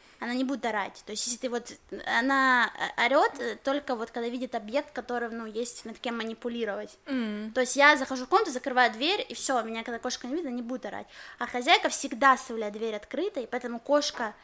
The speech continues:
Speaker 1: когда опять хочет жрать, она приходит к ней, начинает орать, орать, орать, орать, пока, да, её не покормят.
Speaker 2: Да, она, может быть, это перформанс?
Speaker 1: Может
Speaker 2: Она,
Speaker 1: быть,
Speaker 2: может
Speaker 1: это
Speaker 2: быть, поёт или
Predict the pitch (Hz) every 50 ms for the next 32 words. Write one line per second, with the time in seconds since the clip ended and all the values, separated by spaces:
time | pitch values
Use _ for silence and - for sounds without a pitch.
0 | - - - _ _ _ 233 226 240 233 233 247 240 240 - - 214 214 - -
1 | - 226 247 285 349 359 269 240 233 220 - - 226 - - 247 226 226 - -
2 | 247 277 339 320 277 - - 233 240 262 254 254 233 220 220 240 262 269 262 262
3 | 247 220 202 226 233 254 254 - 240 214 208 220 233 254 277 269 - 240 226 220
4 | 233 262 277 - - - 220 - 226 226 208 226 226 247 254 247 240 226 - 226
5 | - - 214 202 196 202 311 220 208 220 214 220 220 233 226 233 247 247 233 247
6 | 233 226 254 240 - 233 233 - 233 214 - - 220 226 247 254 247 240 - -
7 | - - - - - - - - - - - - - - 262 269 277 285 - 285
8 | 254 233 233 233 226 226 226 226 226 - 226 226 226 247 254 254 247 240 240 233
9 | 262 262 254 254 254 254 277 277 269 - 247 233 220 226 226 226 220 214 202 208
10 | 220